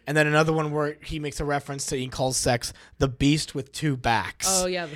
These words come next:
Speaker 1: And
Speaker 2: super
Speaker 1: I
Speaker 2: famous.
Speaker 1: love that so much.
Speaker 2: That's a famous, uh, Shakespeare
Speaker 1: Yep. I love
Speaker 2: thing.
Speaker 1: it so much. And this, the way Branagh delivers the line is great.
Speaker 2: Mm-hmm.
Speaker 1: So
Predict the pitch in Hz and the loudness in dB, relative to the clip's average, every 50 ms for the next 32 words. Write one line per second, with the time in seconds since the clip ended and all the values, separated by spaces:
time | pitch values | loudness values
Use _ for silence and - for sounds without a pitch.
0 | - - 185 185 190 175 165 170 165 160 - 156 151 - 123 135 139 147 156 165 | 2 10 10 12 12 12 12 12 12 10 10 4 -2 -6 -6 -4 -2 2 6 10
1 | 170 185 202 196 170 170 170 156 151 156 156 - - - - - - - - 139 | 10 12 12 10 10 8 8 8 8 8 4 0 -6 -8 -8 -8 -10 -8 -2 6
2 | 143 175 196 226 254 240 226 180 151 151 175 185 - - - - - - 294 311 | 12 12 12 12 12 12 12 10 10 6 4 2 -4 -8 -8 -6 -4 -4 -2 -2
3 | 359 - - 294 269 262 262 254 240 240 233 - 226 208 190 185 170 160 156 156 | -4 -4 -2 -2 0 0 0 0 -2 -4 -4 -4 -4 -2 -2 0 -2 -2 -2 -4
4 | 160 165 165 160 - - _ - - - 170 156 156 - - 160 156 147 147 147 | -6 -8 -10 -12 -16 -20 _ -20 -10 -8 -6 -6 -6 -8 -10 -10 -8 -8 -10 -10
5 | 147 _ _ _ - 170 226 269 - - _ _ _ _ _ 170 170 165 190 202 | -12 _ _ _ 4 6 6 6 6 0 _ _ _ _ _ 0 2 4 4 4
6 | 196 185 160 - - 196 202 202 175 175 180 185 202 214 - - 262 240 226 214 | 2 2 0 2 4 6 6 6 6 4 2 2 2 2 4 4 6 8 8 8
7 | 170 180 185 175 185 190 170 160 147 143 143 147 156 147 - 135 113 110 110 110 | 6 4 2 4 4 2 0 0 -2 -2 -2 -2 -2 -2 -4 -6 -6 -4 -4 -4
8 | 107 101 95 92 98 - 110 104 73 - - _ _ - _ - 165 165 156 143 | -4 -4 -8 -10 -6 -2 -2 -2 -2 -4 -8 _ _ -20 _ -16 -14 -12 -12 -12
9 | 131 147 147 - - _ _ - - - 214 208 196 185 - | -14 -18 -20 -20 -20 _ _ -8 2 6 8 10 10 8 6